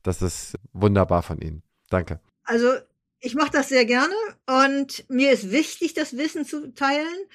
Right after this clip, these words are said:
Speaker 2: denn das, womit ich angetreten bin, ist, ich möchte gern die Medizin verbessern. Und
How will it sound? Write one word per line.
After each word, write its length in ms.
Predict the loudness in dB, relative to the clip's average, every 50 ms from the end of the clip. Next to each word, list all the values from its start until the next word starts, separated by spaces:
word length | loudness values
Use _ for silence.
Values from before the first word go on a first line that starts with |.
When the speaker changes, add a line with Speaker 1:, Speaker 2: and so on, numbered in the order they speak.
| -20 -20 _ _ 0
Speaker 2:
denn 140 | 0 2
das, 200 | 2 0 -2 -2
womit 240 | -2 0 0 0 -2
ich 140 | -4 -4 -2
angetreten 640 | -2 -2 0 -2 -4 -6 -4 -4 -2 -2 -2 -4 -2
bin, 140 | -2 -2 -2
ist, 240 | -2 -4 -6 -6 -6
ich 180 | -10 -12 -8 -4
möchte 260 | -2 -2 -2 -4 -4
gern 200 | -4 -2 0 0
die 100 | 0 0
Medizin 420 | 0 -2 -2 -4 -4 -6 -8 -8
verbessern. 580 | -4 -2 -2 0 0 -2 -2 -2 -6 -6 -8 -10 -16 _ _ _ _ _ _ _
Und 460 | 0 2 2 2 2 -2 -6 -14 -20